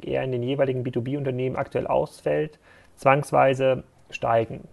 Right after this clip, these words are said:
da schließlich der Online-Vertrieb auch im B two B Vorteile bietet. Übersichtliche Bestellhistorien, wiederkehrend anpassbare Bestellungen möglich, identische Bestellungen möglich, Reduzierung fehlerhafter Lieferungen, verminderter Personalaufwand,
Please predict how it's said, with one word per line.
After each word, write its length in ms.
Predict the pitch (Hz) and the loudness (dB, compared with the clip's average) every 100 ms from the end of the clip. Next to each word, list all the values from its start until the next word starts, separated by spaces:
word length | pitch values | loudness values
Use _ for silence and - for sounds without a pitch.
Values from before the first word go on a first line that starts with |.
| _ | _
da 100 | 135 | -4
schließlich 320 | - 147 139 | -2 -6 -6
der 160 | - - | -4 -4
Online-Vertrieb 600 | 143 180 170 - 165 - | 0 2 0 -2 -4 0
auch 120 | 139 | 0
im 60 | 131 | 0
B 80 | 123 | -2
two 140 | 117 | -4
B 160 | 123 143 | -4 -2
Vorteile 420 | 127 123 117 127 | 0 0 -2 -6
bietet. 380 | 165 - - _ - | -12 -16 -20 _ -6
Übersichtliche 420 | 135 127 127 120 | -2 -2 -2 -6
Bestellhistorien, 800 | 127 143 151 143 135 127 127 120 | -6 -4 -4 -6 -6 -4 -4 -2
wiederkehrend 480 | 135 135 - 127 131 | 0 0 -2 -6 -8
anpassbare 500 | 135 127 - 123 123 | -6 -6 -6 -6 -6
Bestellungen 440 | 117 123 135 127 | -6 -4 -4 -4
möglich, 420 | 120 123 120 - | -6 -8 -12 -10
identische 480 | - 127 143 147 - | -6 -4 -4 -4 -8
Bestellungen 420 | 127 135 127 120 | -8 -4 -4 -4
möglich, 380 | 120 120 120 - | -6 -8 -14 -8
Reduzierung 520 | 131 123 - 147 139 | -6 -6 -6 -6 -4
fehlerhafter 400 | - 127 127 127 | -4 0 0 0
Lieferungen, 480 | 127 143 127 123 123 | -8 -6 -4 -4 -6
verminderter 400 | - 131 139 127 | -4 -4 -2 -2
Personalaufwand, 840 | 127 120 127 131 127 127 120 120 | -4 -2 2 2 2 -4 -6 -8